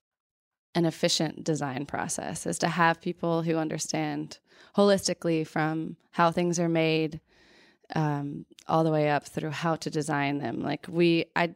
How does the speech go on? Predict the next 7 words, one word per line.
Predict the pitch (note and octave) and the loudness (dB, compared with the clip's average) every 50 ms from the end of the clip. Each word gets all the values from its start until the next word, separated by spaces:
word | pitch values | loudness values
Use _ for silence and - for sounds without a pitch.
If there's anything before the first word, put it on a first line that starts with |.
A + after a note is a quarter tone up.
| - _ _ _ | -10 _ _ _
I | - F3 | -2 0
believe | E3+ F#3 F3 F3 F3+ F#3+ F#3+ G3+ G3+ G3 F3 D#3+ | 2 2 2 2 4 4 4 4 4 2 0 -2
that | - - - - - - | -4 -2 -2 -2 -2 -4
it's | - - F3 | -4 -4 -4
important | F3 E3 - - F3+ D#3+ - E3+ | -4 -4 -2 -2 -2 -2 -2 -2
that | D#3+ D3+ | -4 -4
we | E3 E3 D#3+ D#3 D#3 D3+ - - | -4 -4 -4 -4 -4 -6 -8 -12